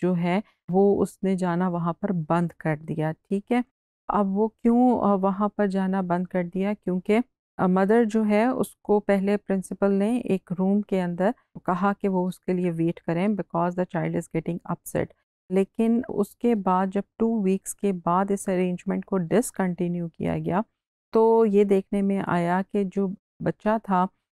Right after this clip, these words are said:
वो किंडरगार्टन में नहीं रह सका क्योंकि उसकी मदर जो थी वो वहाँ से लीव कर गई थी। तो इस किस्म का जो प्रॉब्लम है वो बच्चों के अंदर देखने में आता है कि अगर मदर्स जो हैं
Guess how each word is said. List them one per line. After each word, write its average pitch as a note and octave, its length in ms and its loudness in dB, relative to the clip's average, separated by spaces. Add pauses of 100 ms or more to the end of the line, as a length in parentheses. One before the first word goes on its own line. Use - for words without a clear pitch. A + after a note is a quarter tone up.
(140)
वो G#3 500 4
किंडरगार्टन F#3 720 0
में F#3 240 0
नहीं F#3 440 2
रह E3+ 180 0
सका E3 400 -4
क्योंकि F3+ 460 -8
उसकी - 400 -6
मदर F3 380 -2
जो D#3+ 180 -6
थी F3+ 280 -4 (460)
वो F3+ 140 2
वहाँ E3+ 280 0
से F#3+ 220 -2
लीव E3+ 260 2 (100)
कर D#3 160 -2
गई D#3 240 -6
थी। D#3 220 -6 (320)
तो A3 140 4
इस - 240 2
किस्म A3 320 -2
का G#3+ 140 -2
जो G#3 160 -2
प्रॉब्लम F#3+ 500 0
है F#3+ 120 0
वो G#3 160 0
बच्चों F3 360 -4
के F3+ 100 -4
अंदर F3 180 -2
देखने E3 420 -4
में F3+ 140 -4
आता D#3 380 -4
है F3+ 220 -2
कि - 120 -6
अगर F3+ 380 -4
मदर्स F#3 580 -4
जो F#3 120 -6
हैं F3 240 -4